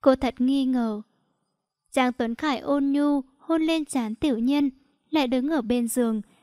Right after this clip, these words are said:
vẻ mặt tràn đầy yêu thương nhìn Tiểu Nhân vài giây, sau đó mới quay lại nhìn về phía An Tân Lang đang rất khẩn trương. Hai người họ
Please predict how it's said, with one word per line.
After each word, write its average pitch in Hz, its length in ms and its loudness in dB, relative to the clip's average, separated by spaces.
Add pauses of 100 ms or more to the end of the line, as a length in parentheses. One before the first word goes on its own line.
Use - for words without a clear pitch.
vẻ 277 180 2
mặt 254 200 0
tràn 233 260 -2
đầy 226 160 0
yêu 302 260 0
thương 311 340 0
nhìn 226 220 0
Tiểu 247 220 0
Nhân 254 280 0
vài 233 240 -4
giây, 262 340 0 (340)
sau 240 280 -2
đó 226 340 -2
mới 277 180 0
quay 277 180 -2
lại 240 160 -2
nhìn 240 260 0
về 226 180 0
phía 240 440 -2
An 285 220 0
Tân 285 240 -2
Lang 294 280 0 (180)
đang 226 300 -4
rất 262 240 -4
khẩn 262 240 -2
trương. 254 320 0 (1040)
Hai 285 180 2
người 240 180 0
họ 226 260 -4